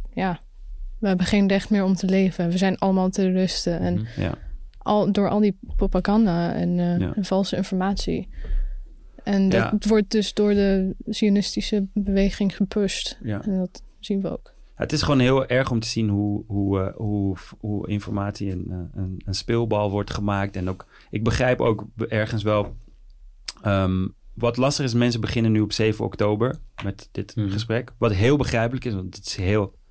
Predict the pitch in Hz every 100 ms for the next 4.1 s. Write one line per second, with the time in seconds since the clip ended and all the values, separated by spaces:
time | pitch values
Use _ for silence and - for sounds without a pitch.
0 | _ - - 101 - 110 113 - - -
1 | - 104 104 - - - - 101 - 101
2 | 98 127 117 98 127 123 107 104 - 143
3 | 135 110 104 85 98 98 - 98 87 92
4 | -